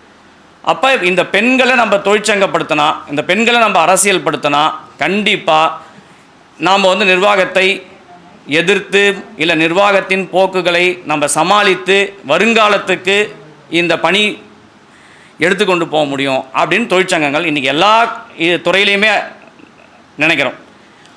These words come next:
ஆரம்பத்துல இப்ப பாத்தீங்கன்னா நிறைய சிக்கல்கள் இருக்கும். எனக்குவே கூட பெண்கள், இப்ப நாங்கெல்லாம் ஒரு, ஒரு, ஒரு கேடர்ல இருப்போம், எங்களுக்கு மேல் கேடர்ல உக்ஸ்-, எக்ஸாம்பிள் ஒரு மேனேஜராவோ இருப்பாங்க,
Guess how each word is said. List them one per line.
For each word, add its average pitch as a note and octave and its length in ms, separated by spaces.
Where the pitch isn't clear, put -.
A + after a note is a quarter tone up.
ஆரம்பத்துல A#3+ 480
இப்ப G#3+ 200
பாத்தீங்கன்னா G3+ 460
நிறைய G#3 380
சிக்கல்கள் A3+ 440
இருக்கும். C#3 200
எனக்குவே F#3 400
கூட D#3 200
பெண்கள், A3+ 520
இப்ப F3+ 240
நாங்கெல்லாம் G3 420
ஒரு, F#3 300
ஒரு, E3+ 460
ஒரு D#3+ 340
கேடர்ல G#3 360
இருப்போம், C3+ 360
எங்களுக்கு F#3 320
மேல் A3 260
கேடர்ல F#3+ 280
உக்ஸ்-, E3 340
எக்ஸாம்பிள் F#3+ 340
ஒரு E3+ 140
மேனேஜராவோ D#3+ 640
இருப்பாங்க, B2+ 400